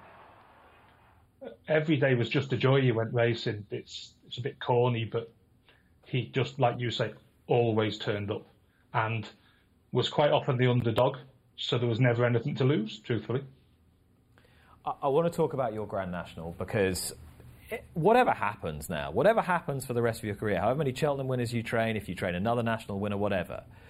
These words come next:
Speaker 2: the fact is you trained that National winner in your own name after the Red Rum Trio and after Amberley House, with whom you were so inextricably involved. Just how big a deal was that for you?
Speaker 1: I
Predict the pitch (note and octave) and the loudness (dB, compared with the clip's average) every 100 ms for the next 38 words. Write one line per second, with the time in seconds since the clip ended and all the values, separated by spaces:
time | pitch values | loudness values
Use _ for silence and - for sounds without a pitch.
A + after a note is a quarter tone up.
0 | - - G#2 C3+ A#2+ - F#2+ E2 F2+ A2+ | -10 -8 0 0 0 -4 -4 -2 0 0
1 | A2 A#2 G#2 F#2+ F#2 F#2+ F#2+ - F#2 F2+ | 0 -2 0 -2 -4 -4 -6 -6 -4 -2
2 | F2+ - B2 A#2+ G#2+ G2+ F#2 F2+ F2+ F2+ | -2 -4 -2 0 0 0 0 0 0 -2
3 | F2 F2 - - A2+ A2+ A2 - F#2+ F2+ | -4 -6 -12 -6 2 4 2 0 0 0
4 | E2+ - - - - G#2 G2 F2+ F#2+ F2 | 0 -6 -20 -18 -6 0 0 2 0 0
5 | - G#2+ F#2 F2+ G#2 G#2+ - F#2 F2 F2 | -2 0 2 2 2 0 -2 -2 -2 -2
6 | E2+ F#2 E2+ - F#2 G#2 F#2+ F2 E2 - | 0 0 0 -2 -4 -2 0 0 -2 0
7 | F2+ E2+ E2+ - F#2+ D#2+ E2 D#2+ D#2 D2+ | -2 0 -4 -6 -6 -6 -6 -4 -4 -6
8 | E2 D2 D2 D2 - - - - - - | -4 -4 -4 -8 -12 -18 -20 -20 -20 -20
9 | - - - E3+ E3+ - - B2+ B2 A#2+ | -14 -12 0 0 0 -8 -4 0 2 2
10 | G2 G#2 F#2 F2+ D#2 E2+ D2+ C#2+ C#2+ D2+ | 2 0 0 -2 -2 -4 -4 -4 -6 -4
11 | C#2 - C2+ B1+ B1+ - - - - - | -6 -6 -12 -10 -12 -16 -20 -20 -20 -20
12 | - - - - - - - - - - | -20 -20 -20 -20 -20 -20 -20 -20 -20 -20
13 | - - - - - - - - - - | -20 -20 -20 -20 -20 -20 -20 -20 -20 -20
14 | - - - - - - - - - - | -20 -20 -20 -20 -20 -20 -20 -20 -20 -20
15 | - - - - - - - - - - | -20 -20 -20 -20 -20 -18 -18 -18 -18 -18
16 | - | -14